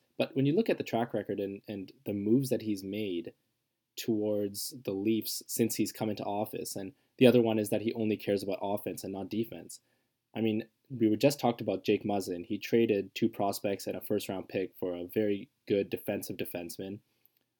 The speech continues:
Last week or two weeks ago, we, he traded for Kyle Clifford, who's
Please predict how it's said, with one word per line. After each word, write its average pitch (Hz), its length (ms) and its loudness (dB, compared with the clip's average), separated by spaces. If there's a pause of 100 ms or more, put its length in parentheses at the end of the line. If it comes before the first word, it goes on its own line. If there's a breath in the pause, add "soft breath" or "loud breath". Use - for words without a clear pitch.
Last 110 340 4
week 107 240 4
or 95 60 2
two 120 160 6
weeks 110 200 4
ago, 95 380 0
we, 92 420 -4
he 98 220 -4
traded 101 380 2
for 104 100 -4
Kyle 101 240 -4
Clifford, 107 480 2
who's 98 260 -2